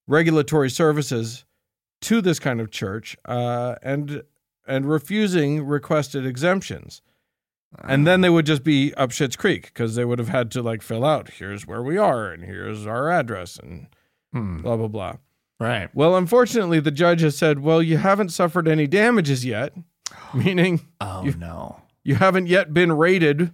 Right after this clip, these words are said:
Speaker 1: by the D-, D E A, and you're not in jail. So, uh, so no, you can't preemptively get an injunction against them.
Speaker 2: Aw.
Speaker 1: So
Speaker 2: That was worth a try. <clears throat>
Speaker 1: it was worth a shot. Uh, they, they're gonna keep doing it,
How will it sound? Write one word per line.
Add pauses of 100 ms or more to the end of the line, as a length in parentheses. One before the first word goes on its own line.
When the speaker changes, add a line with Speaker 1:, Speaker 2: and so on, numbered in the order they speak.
Speaker 1:
by
the
D-,
D
E
A,
and
you're
not
in
jail. (580)
So,
uh,
so
no,
you
can't (640)
preemptively
get
an
injunction
against
them. (320)
Speaker 2:
Aw.
Speaker 1:
So
Speaker 2:
That
was
worth
a
try.
<clears throat>
Speaker 1:
it
was
worth
a
shot. (180)
Uh,
they, (640)
they're
gonna
keep
doing
it,